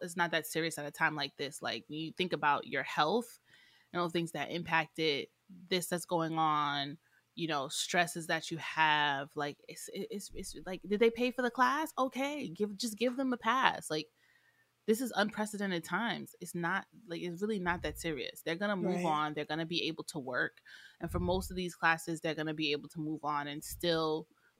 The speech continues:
Speaker 1: like, get a job. So.
Speaker 2: I didn't know that, that this would be, this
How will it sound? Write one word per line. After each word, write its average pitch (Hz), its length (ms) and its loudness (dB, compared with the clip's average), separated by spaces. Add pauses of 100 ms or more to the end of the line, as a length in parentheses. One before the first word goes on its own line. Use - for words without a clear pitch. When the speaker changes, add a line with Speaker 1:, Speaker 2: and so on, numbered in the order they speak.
Speaker 1:
like, 151 220 -2 (140)
get 175 140 2
a 160 80 0
job. 160 340 2 (300)
So. 143 380 -2 (880)
Speaker 2:
I 202 120 6
didn't 220 180 8
know 214 180 10
that, 185 360 4
that 185 280 6
this 180 220 6
would 180 140 0
be, 175 520 0 (1300)
this - 360 6